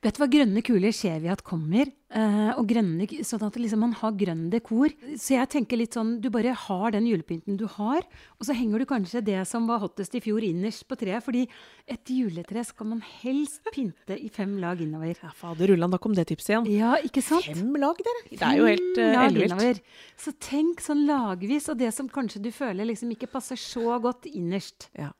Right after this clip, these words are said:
Speaker 1: Og
Speaker 2: Og vet du
Speaker 1: så
Speaker 2: hva?
Speaker 1: bygger du deg utover.
Speaker 2: Det er lett å gjøre litt narr av det tipset. Fem lag, liksom. Høres helt koko ut. Men samtidig, jeg ser jo dessverre for datteren min, eh, Henny, men når hun på en måte pynter,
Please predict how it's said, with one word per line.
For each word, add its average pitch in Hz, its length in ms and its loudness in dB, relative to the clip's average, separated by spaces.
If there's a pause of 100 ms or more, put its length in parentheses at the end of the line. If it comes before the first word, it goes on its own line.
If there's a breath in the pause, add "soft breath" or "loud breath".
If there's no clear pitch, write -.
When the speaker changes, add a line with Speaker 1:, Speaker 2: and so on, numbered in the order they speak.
(140)
Speaker 1:
Og 180 60 6
Speaker 2:
Og - 20 8
vet 202 80 4
du 190 60 4
Speaker 1:
så - 80 8
Speaker 2:
hva? 254 80 2
Speaker 1:
bygger 175 240 0
du 180 80 0
deg 190 180 2
utover. 170 240 -4
Speaker 2:
Det 196 140 6
er - 80 8
lett 196 180 -2
å 254 60 8
gjøre 190 100 8
litt 208 160 2
narr 151 400 2
av 175 80 2
det 160 140 2
tipset. - 440 2
Fem 156 280 -6 (100)
lag, 147 160 0
liksom. 175 240 0
Høres 170 160 0
helt - 80 2
koko - 300 6
ut. - 100 2
Men 262 160 4
samtidig, 285 460 2 (340 loud breath)
jeg 262 160 0
ser 190 220 6
jo 226 80 10 (180)
dessverre 190 400 4
for 175 80 0
datteren 156 320 2
min, 160 160 2 (160)
eh, 165 160 2
Henny, 165 220 4 (100)
men 220 160 2
når 226 140 4
hun 190 260 2
på - 80 -6
en 196 140 0
måte 185 260 0 (320)
pynter, 233 400 0